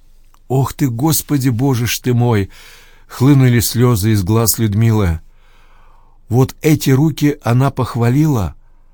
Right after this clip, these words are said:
Она схватила руки Дины и прижала к своему лицу. В машине Дина и Александр, конечно, молчали почти всю дорогу. Потом Дина сказала: «Я буду бороться за то, чтобы она получила свою дочь.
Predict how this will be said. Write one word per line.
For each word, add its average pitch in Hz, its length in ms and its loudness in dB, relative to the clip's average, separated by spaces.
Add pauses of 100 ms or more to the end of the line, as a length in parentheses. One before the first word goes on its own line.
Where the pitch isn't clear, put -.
(520)
Она 135 260 2
схватила 127 580 -2
руки 127 280 -2
Дины 127 400 0
и 104 40 -2
прижала 120 480 -2
к - 40 -6
своему 113 340 0
лицу. 90 600 -4 (640)
В - 80 -4
машине 151 420 4
Дина 139 260 2
и 135 40 4
Александр, 127 560 0
конечно, 117 460 0
молчали 110 500 0
почти 107 380 -4
всю 117 200 -4
дорогу. 98 440 -2
Потом 120 340 -2
Дина 104 240 -2
сказала: 85 680 -4 (1080)
«Я 123 320 0
буду 120 240 2
бороться 120 400 0
за 107 180 0
то, 139 160 -2
чтобы 98 400 -2
она 113 180 0
получила 104 540 -2
свою 101 340 -2
дочь. 85 440 -4